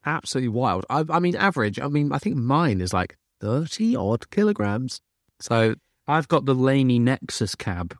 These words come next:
Speaker 2: which is supposed to be quite light. Let me have a look.
Speaker 1: But yeah, that, like, I was at the, the Birmingham Guitar Show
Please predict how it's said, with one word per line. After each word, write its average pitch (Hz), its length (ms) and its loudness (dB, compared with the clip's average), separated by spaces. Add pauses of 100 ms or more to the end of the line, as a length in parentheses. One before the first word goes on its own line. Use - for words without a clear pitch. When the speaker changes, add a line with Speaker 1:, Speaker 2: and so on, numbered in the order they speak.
Speaker 2:
which 98 240 -4
is 101 100 -2
supposed - 600 -2
to 110 80 0
be 98 320 -2 (200)
quite 101 400 -2 (200)
light. 95 480 -4 (640)
Let 123 140 2
me 120 160 4
have 107 180 0
a - 20 -4
look. - 380 -10 (640)
Speaker 1:
But 120 80 -2
yeah, 131 180 2
that, 156 260 -2
like, 170 220 2 (920)
I 170 140 4
was 180 140 0
at 147 180 2
the, 120 140 -4 (540)
the 117 220 -2
Birmingham 113 480 0
Guitar 95 400 0
Show 92 480 0